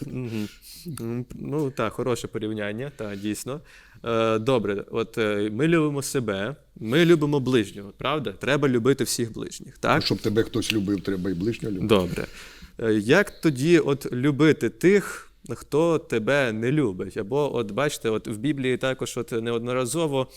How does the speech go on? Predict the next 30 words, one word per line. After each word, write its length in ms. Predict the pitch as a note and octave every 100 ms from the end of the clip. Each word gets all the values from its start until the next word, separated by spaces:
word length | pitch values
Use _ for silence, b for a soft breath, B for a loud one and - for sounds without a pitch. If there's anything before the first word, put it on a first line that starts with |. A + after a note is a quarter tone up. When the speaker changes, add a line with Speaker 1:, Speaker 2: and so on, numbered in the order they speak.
| B B B -
Speaker 2:
е, 280 | B2 A#2+ A#2
зустрічається 840 | C3 C3+ C3 D3 C#3+ B2+ - B2
от, 200 | A#2+ A#2 A#2+
ну, 240 | A#2+ A#2
вираз, 680 | G2+ D#3+ F3 G#2+ - - A2+
е, 200 | G#2+ G#2
Х-, 200 | - - B2+ B2
Христа, 600 | - - B2+ - C3 G2+
де 180 | G2+ A2
він 140 | C3 B2
говорить 400 | C3 C#3+ C3 -
про 140 | B2
те, 200 | C3+ C3+
що, 440 | - - B2+ A#2+ A#2+ B B B
е, 300 | A#2+ A2+ A2
потрібно 480 | - A2+ C#3+ C#3 C3
любити 420 | B2+ A#2+ C#3+ B2+
навіть 400 | A#2+ C3 B2+ -
і 60 | B2+
своїх 460 | - B2 C3 -
ворогів, 760 | A#2 A#2 A2 C#3 F#3 - - -
е, 40 | A#2 A2
благословляти 760 | G2 A2+ A#2 - B2+ C3 A#2+ A#2
тих, 240 | C3 B2+
хто 360 | - - A#2 A2
проклинає 760 | - A2 A#2 A2+ D3+ D3+ G#2
вас 400 | G2 G2+ G2 - B2
і 80 |
так 200 | - A2
далі. 440 | A2 C#3+ C3+ G#2+